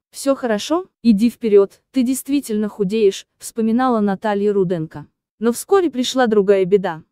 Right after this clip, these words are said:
Осенью две тысячи двадцатого тридцативосьмилетняя Наталья заразилась коронавирусом. Сначала она даже не подозревала о страшном диагнозе и усталость списывала на нехватку витаминов. Но потом вскрылась правда. Болезнь протекала очень трудно.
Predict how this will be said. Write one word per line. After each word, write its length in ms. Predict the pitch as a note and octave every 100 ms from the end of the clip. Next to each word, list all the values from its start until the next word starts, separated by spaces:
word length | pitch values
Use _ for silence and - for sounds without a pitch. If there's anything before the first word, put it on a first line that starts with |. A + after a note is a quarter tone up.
| _ -
Осенью 480 | F4+ F#4 F4 D#4 D#4+
две 220 | C#4 F4+
тысячи 400 | F#4 E4+ D#4+ B3
двадцатого 560 | A3+ A3+ C#4 D4 A#3+
тридцативосьмилетняя 1120 | G#3+ A3 - G#3+ B3+ A#3 - A3 A3+ G#3 G3+
Наталья 440 | G#3 G#3 E4+ F4+ C4+
заразилась 520 | G#3 G3+ F#3 A3 A3+
коронавирусом. 880 | G#3+ G3 F#3+ F3 D#3+ D3 - A2+ - _ -
Сначала 560 | - C4 D4 E4+ D#4
она 220 | A3+ A3 A3
даже 260 | B3 B3
не 120 | A#3
подозревала 640 | A3+ G#3 G#3 A3 A3+ C4+ A#3+
о 80 | G3
страшном 520 | - A3 A3+ G#3 F#3+
диагнозе 520 | F#3+ G#3 G3 F#3 F3
и 60 | F3+
усталость 520 | - G#3 F3+ E3+ -
списывала 600 | - A#3 A3 A3+ G3 F3
на 100 | F3
нехватку 580 | E3+ F3 F#3 G3 - G#3+
витаминов. 800 | G3 F#3+ F3+ D#3+ C3 C3+ _ _ _ _ -
Но 140 | C4+
потом 320 | D#4+ D4+ C4+
вскрылась 440 | A#3+ - C#4 B3+ -
правда. 500 | C4 A3 E3+ D3+ D3 _
Болезнь 560 | - A3+ B3 F4+ G#4+ G#4
протекала 540 | C#4+ B3 A3+ B3 A#3 G#3+
очень 320 | F#3+ - G3
трудно. 480 | F#3 E3+ C#3+ B2+